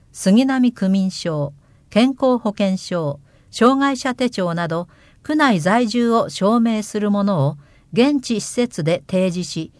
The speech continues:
必要書類に記入してください。証明書はいずれもコピーでも構いません。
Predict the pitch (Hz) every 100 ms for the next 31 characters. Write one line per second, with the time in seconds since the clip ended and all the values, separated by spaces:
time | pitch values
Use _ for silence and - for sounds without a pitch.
0 | _ - - 294 294 285 - 262 226 190
1 | 220 190 175 165 170 - 165 160 160 -
2 | 156 143 _ _ _ _ _ _ _ _
3 | _ _ _ _ _ _ _ - 269 285
4 | 285 254 262 240 226 - 196 226 220 208
5 | 202 - - 240 247 202 151 175 156 147
6 | 156 156 151 147 147 139